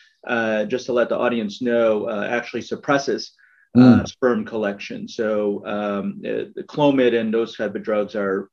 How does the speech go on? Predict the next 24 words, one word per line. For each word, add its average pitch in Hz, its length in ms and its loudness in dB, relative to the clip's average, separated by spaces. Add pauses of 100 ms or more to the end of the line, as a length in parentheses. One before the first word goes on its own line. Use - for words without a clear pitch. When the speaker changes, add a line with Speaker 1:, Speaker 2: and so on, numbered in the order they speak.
Speaker 1:
are, 101 440 -6
um, 101 360 -8
the 107 140 -6
option 101 460 -6
there. 101 340 -2 (680)
Um, 107 540 0 (360)
Speaker 2:
And 160 100 10
you're 165 100 12
Speaker 1:
so 160 40 12
Speaker 2:
right. - 160 12
That's, 151 280 4
just 156 180 4
so 147 80 6
you 131 60 12
know, 127 140 10
that's, 120 240 8 (140)
that's 127 220 8
what 120 100 6
I 107 80 4
took. - 300 -4
It 104 80 -2
was 110 240 2
Speaker 1:
Yeah. 110 140 2
Speaker 2:
Clomid. 87 160 -6